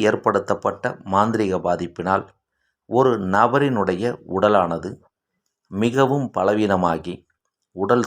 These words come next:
சோர்ந்து, முன்பு செய்த வேலைகள் எதையும் செய்ய முடியாமலும், ஒரு சில நேரங்களில் சரியாக சாப்பிட முடியாமலும், தூங்க முடியாமலும் இருப்பார்கள். இவ்வாறு இருக்கக்கூடிய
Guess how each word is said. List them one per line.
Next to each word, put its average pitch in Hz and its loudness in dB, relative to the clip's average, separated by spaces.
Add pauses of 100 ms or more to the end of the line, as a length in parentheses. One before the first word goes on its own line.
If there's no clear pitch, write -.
சோர்ந்து, 90 0 (1000)
முன்பு 123 2
செய்த 135 -2
வேலைகள் 101 0
எதையும் 95 -2
செய்ய 95 -2
முடியாமலும், 87 -2 (640)
ஒரு 127 2
சில 131 2
நேரங்களில் 98 -2
சரியாக 110 2
சாப்பிட 101 -2
முடியாமலும், 90 -2
தூங்க 98 -4
முடியாமலும் 92 -6
இருப்பார்கள். 82 -6 (1600)
இவ்வாறு 131 4
இருக்கக்கூடிய 113 0